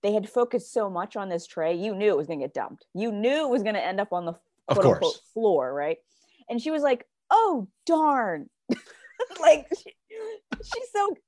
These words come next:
Speaker 1: worried about this, you know, uh, meeting. And the longer that all these escapades happen throughout the film, the longer and longer these clients are without this next batch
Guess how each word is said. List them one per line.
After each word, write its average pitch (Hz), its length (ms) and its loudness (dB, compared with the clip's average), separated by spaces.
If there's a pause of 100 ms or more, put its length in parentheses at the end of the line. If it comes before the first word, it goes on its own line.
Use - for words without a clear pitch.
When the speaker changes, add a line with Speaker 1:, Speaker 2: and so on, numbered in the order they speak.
Speaker 1:
worried 339 380 -2
about 269 320 -4
this, 254 180 6 (600)
you 269 60 -6
know, 254 120 0
uh, - 160 -6 (100)
meeting. 220 680 -2 (360)
And 269 260 -2 (160)
the 233 100 -2
longer 302 600 -2
that 240 140 -2 (180)
all 277 160 2
these 285 260 -4
escapades 214 540 -6
happen 196 380 -12
throughout 196 240 -6
the - 80 -20
film, 190 360 -10 (320)
the 190 60 -6
longer 302 300 0
and 277 80 0
longer 294 280 -2
these 233 200 -6
clients 240 340 -8
are 202 60 -6
without 190 340 -6
this 190 180 -8
next 190 340 -10 (500)
batch 175 480 -4